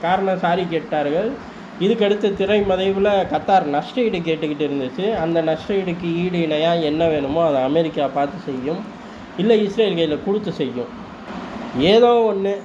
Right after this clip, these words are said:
இப்படி ஒரு twist and turns-ஐ யாரும் எதிர்பார்க்கல. "இல்ல, இல்ல, நான் எதிர்பார்த்தேன் தெரியுமா?" அப்படின்னாலும் கீழே கமெண்ட்ல போடுங்க. ஊர் உலகம் அம்புட்டு பேர் படிச்சு தெரிஞ்சுக்குவோம். அதே சமயம் நம்மால ஒருத்தர் கேட்டிருக்காரு, "ஏங்க இப்பெல்லாம் நீ எங்ககிட்ட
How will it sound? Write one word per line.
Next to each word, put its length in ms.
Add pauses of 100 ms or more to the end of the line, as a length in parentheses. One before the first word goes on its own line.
(240)
இப்படி 420
ஒரு 280
twist 260
and 200
turns-ஐ 400
யாரும் 280
எதிர்பார்க்கல. 560 (120)
"இல்ல, 220
இல்ல, 180
நான் 180
எதிர்பார்த்தேன் 680
தெரியுமா?" 420
அப்படின்னாலும் 600
கீழே 160
கமெண்ட்ல 520
போடுங்க. 420 (480)
ஊர் 220
உலகம் 500
அம்புட்டு 300
பேர் 340
படிச்சு 260 (100)
தெரிஞ்சுக்குவோம். 540 (420)
அதே 240
சமயம் 280
நம்மால 200
ஒருத்தர் 440
கேட்டிருக்காரு, 380 (140)
"ஏங்க 320
இப்பெல்லாம் 260
நீ 200
எங்ககிட்ட 500